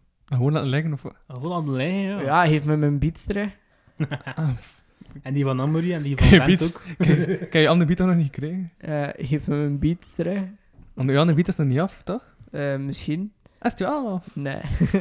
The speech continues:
Speaker 3: <laughs>
Speaker 2: Ja, bro, Louis is, is het type rapper dat gewoon beats maakt en die er niet mee wil werken met de, met de beatmaker. Die verwacht, beatmaker geeft me beat, past niks aan en ik ga gewoon
Speaker 1: Hey,
Speaker 2: op die
Speaker 1: wat is
Speaker 2: eerste
Speaker 1: dit?
Speaker 2: versie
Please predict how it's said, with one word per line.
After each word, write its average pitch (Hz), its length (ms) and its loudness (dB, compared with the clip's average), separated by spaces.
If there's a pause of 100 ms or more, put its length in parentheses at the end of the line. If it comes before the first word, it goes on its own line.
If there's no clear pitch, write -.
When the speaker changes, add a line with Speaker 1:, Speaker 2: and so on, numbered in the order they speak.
(200)
Speaker 3:
<laughs> - 540 0
Speaker 2:
Ja, 139 80 -2
bro, 151 380 0
Louis 143 320 0
is, 135 240 -4
is 139 220 -14
het - 100 -20
type 139 240 -8
rapper 147 260 -6
dat 135 100 -6
gewoon 131 280 -2
beats 143 240 -8
maakt 156 320 -6
en 135 160 -10
die 123 120 -8
er 127 80 -4
niet 131 180 -4
mee 143 140 -2
wil 123 180 -6
werken 135 320 -8
met 127 140 -10
de, 127 160 -12
met 123 220 -14
de 123 60 -14
beatmaker. 117 580 -14
Die 123 120 -10
verwacht, 123 380 -6
beatmaker 143 480 -6
geeft 139 220 -6
me 127 100 -10
beat, 131 380 -8 (100)
past - 220 -10
niks 156 240 -6
aan 147 420 -8
en 131 100 -10
ik 127 100 -10
ga 143 120 -8
gewoon 123 160 -4
Speaker 1:
Hey, 202 800 4
Speaker 2:
op 214 60 4
die 196 100 2
Speaker 1:
wat 175 160 6
is 226 60 12
Speaker 2:
eerste 226 240 8
Speaker 1:
dit? 147 100 4
Speaker 2:
versie 151 320 -4